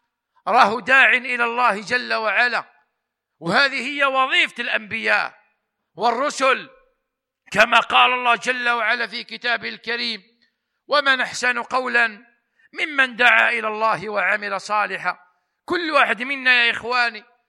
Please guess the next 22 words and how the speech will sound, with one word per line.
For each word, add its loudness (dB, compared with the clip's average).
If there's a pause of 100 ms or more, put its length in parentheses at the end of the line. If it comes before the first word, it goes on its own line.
(360)
راه 2
يمثل 2
ابن -6
باديس، -2 (400)
ويمثل 2
البشير -2
الإبراهيمي، -2 (420)
ويمثل 0
الطيب 0
العقبي، 0 (400)
ويمثل 0
المبارك 0
الميلي، -6 (420)
وكل -2
منكر 0 (380)
يرى 4
في -4
قريته 2
أو -4
بلدته 0
أو -2
داره 6